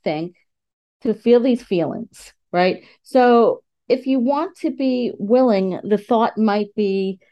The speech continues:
something like, um, "I will succeed no matter what," right? That is one of the thoughts I actually do keep in my back pocket for a lot of my goals, whether it's building my business or losing weight or whatever it is.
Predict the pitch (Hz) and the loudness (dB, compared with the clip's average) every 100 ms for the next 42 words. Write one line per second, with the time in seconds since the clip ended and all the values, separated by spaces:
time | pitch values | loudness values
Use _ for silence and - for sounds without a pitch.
0 | _ - 202 190 208 185 175 175 170 170 | _ -2 -2 -2 -4 -2 0 0 -2 -4
1 | - 175 165 165 165 - _ _ _ - | -6 -2 -2 -2 -6 -10 _ _ _ -2
2 | 190 196 208 202 190 190 - _ _ - | 0 2 2 2 0 -2 -6 _ _ -14
3 | 202 - 175 170 170 156 151 139 - - | -8 -4 -4 -4 -6 -6 -6 -6 -10 -14
4 | _ _ - 160 160 - - _ 220 254 | _ _ -6 -2 -2 -4 -16 _ 0 0
5 | 240 226 220 214 208 185 185 185 175 - | 2 0 0 -2 -2 -2 -4 -2 -2 -4
6 | - 180 170 175 - 170 175 165 - 180 | -2 0 0 -2 -6 -6 -4 -6 -6 -2
7 | 180 165 160 175 175 - 190 208 208 220 | 0 0 0 0 -2 -6 -4 -4 -4 -2
8 | 214 - 214 208 330 196 175 156 139 - | -2 -2 -4 -2 -2 -4 -4 -6 -6 -12
9 | _ - 196 160 139 139 180 170 170 170 | _ 0 2 2 0 0 2 2 2 0
10 | 185 180 165 156 254 262 247 247 247 _ | -2 -2 -2 0 2 2 0 -4 -6 _
11 | _ _ - 175 165 165 160 165 233 240 | _ _ -8 -6 -4 -6 -4 -2 2 4
12 | 240 202 190 165 160 240 294 202 175 160 | 2 -2 -6 -6 -2 0 0 0 -2 -2
13 | 156 156 156 | -4 -6 -10